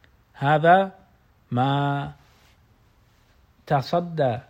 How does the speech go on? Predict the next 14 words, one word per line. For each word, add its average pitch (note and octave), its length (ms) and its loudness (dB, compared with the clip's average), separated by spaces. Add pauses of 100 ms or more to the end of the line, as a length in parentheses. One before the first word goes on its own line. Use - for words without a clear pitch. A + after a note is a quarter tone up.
(260)
لإثبات C#3 720 -2 (480)
جوازه C3+ 880 -2 (720)
صاحب D#3+ 480 -2
المنتقى B2 680 -6 (320)
قدس B2 360 -6
الله C3 300 -6
نفسه C#3+ 360 -8
الزكية، B2+ 540 -10
وقد D#3+ 360 -6
ذكر F#3 500 -2 (1700)
لهذا B2 560 -4 (1700)
العنوان D#3 640 -2 (140)
ثلاثة D#3 560 0
وجوه. G#2 360 -6